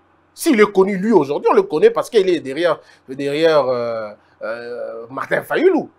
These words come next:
Et Martin Fayoulou a été aussi, à un moment donné, euh, connu parce qu'il a été à côté de Bemba et de Katumbi. Donc, à un moment donné, il ne faudrait pas que la, hein,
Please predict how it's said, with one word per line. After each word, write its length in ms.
Et 280
Martin 320
Fayoulou 240
a 20
été 160
aussi, 340
à 60
un 40
moment 140
donné, 420
euh, 40
connu 380
parce 220
qu'il 300
a 60
été 160
à 20
côté 360
de 220
Bemba 340
et 60
de 60
Katumbi. 440
Donc, 120
à 80
un 40
moment 140
donné, 200
il 40
ne 40
faudrait 260
pas 140
que 140
la, 480
hein, 160